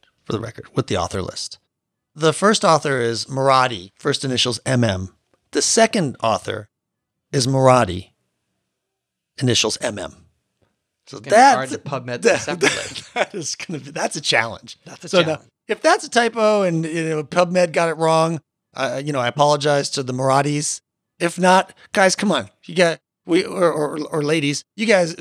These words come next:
Speaker 1: somebody's gotta change this up 'cause I don't know who's who now.
Speaker 2: You know, I,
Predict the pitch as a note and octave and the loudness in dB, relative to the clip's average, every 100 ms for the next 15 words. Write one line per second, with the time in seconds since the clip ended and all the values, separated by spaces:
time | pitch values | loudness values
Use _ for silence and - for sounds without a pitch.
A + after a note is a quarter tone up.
0 | G3 - C#4 C4 G3 D3+ F3 D3+ E3 D#3 | -8 0 2 2 0 0 -2 0 -2 -2
1 | C#3+ C#3 E3+ B2+ - C#3 D#3 F#3+ C#3+ C3 | -4 -2 0 -2 -6 -2 0 2 0 0
2 | G#3 - C#3 G#2 E2+ - D#3 D#3+ - - | 0 0 -2 -4 -8 -2 0 0 -2 -6